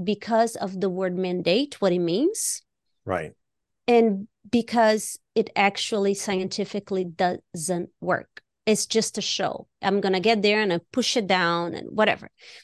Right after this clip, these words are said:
Speaker 1: But there
Speaker 2: We
Speaker 1: are
Speaker 2: have another podcast we can
Speaker 1: We
Speaker 2: do
Speaker 1: have
Speaker 2: on
Speaker 1: another
Speaker 2: that
Speaker 1: mask
Speaker 2: because,
Speaker 1: comment. That's
Speaker 2: oh,
Speaker 1: okay.
Speaker 2: extremely.
Speaker 1: It's, it's okay. But here's the point. Love first.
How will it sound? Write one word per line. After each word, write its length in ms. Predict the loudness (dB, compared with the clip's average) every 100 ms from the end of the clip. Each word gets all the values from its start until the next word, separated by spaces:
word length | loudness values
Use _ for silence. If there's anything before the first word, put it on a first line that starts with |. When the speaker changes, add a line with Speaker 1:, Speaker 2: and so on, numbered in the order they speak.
| 0
Speaker 1:
But 200 | 2 6
there 120 | 8
Speaker 2:
We 120 | 8
Speaker 1:
are 60 | 8
Speaker 2:
have 200 | 6 6
another 420 | 4 4 4 4
podcast 680 | 4 4 4 4 4 4 4
we 120 | 0
can 140 | 2
Speaker 1:
We 80 | 4
Speaker 2:
do 60 | 6
Speaker 1:
have 160 | 6 6
Speaker 2:
on 100 | 6
Speaker 1:
another 460 | 6 6 6 4
Speaker 2:
that 0 |
Speaker 1:
mask 200 | 4 4
Speaker 2:
because, 220 | 6 6 4
Speaker 1:
comment. 420 | 2 -4 -4 2
That's 260 | 4 6
Speaker 2:
oh, 60 | 4
Speaker 1:
okay. 240 | 4 0 -2
Speaker 2:
extremely. 300 | -2 0 2
Speaker 1:
It's, 260 | 2 -2 0
it's 300 | 0 2 0
okay. 360 | 0 0 -4
But 200 | -2 -6
here's 320 | -2 2 2 0
the 80 |
point. 440 | -4 -2 -2 -2 -6
Love 340 | -2 2 0 -2
first. 640 | -4 -4 -6 -10 -12